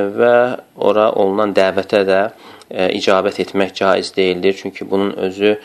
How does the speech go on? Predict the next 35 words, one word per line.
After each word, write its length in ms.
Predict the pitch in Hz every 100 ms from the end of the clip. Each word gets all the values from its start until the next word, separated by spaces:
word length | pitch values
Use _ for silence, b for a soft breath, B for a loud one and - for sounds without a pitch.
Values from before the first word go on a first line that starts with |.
| B B -
bidətləri 600 | 95 92 - 90 92 101 -
dəstəkləmək 920 | 87 - 92 - 90 90 92 92 -
və 80 | 87
bidətlərə 480 | 90 - - 98 95
həvəsləndirməyə 840 | 95 - - 90 87 90 90 90 87
aiddir. 420 | 90 - 90 - B B B B -
Və 120 | 98
Allah 240 | 98 104 95
Teala 240 | 92 87
buyurur 460 | 90 87 90 98 95
ki, 160 | 98 -
"Əm 240 | 101 98
ləhum 240 | 90 95 92
şurakau 540 | - 92 - 107 101
şər'u 460 | - 117 101 98 101
ləhum 240 | 98 95 95
minəd-dini 480 | 95 92 113 104 101
mə 120 | 120
ləm 160 | 113 107 107
yəzən 320 | 104 104 98
bihillah." 440 | 95 98 98 95
Yoxsa 280 | 104 101 -
onların 400 | 92 104 98 110
elə 200 | - 101 -
şərikləri 460 | - 101 101 98 117
mi 120 | 139
vardır 340 | 135 110 104
ki, 200 | - 135 135 B B B
Allahın 460 | 104 104 104 113 113
dində 300 | 104 101 104
izin 340 | - 113 104
vermədiyi 500 | 104 127 107 101 98
şey 220 | 95 - 101
izin 200 | 98 98
versinlər? 540 | 90 - 92 90 85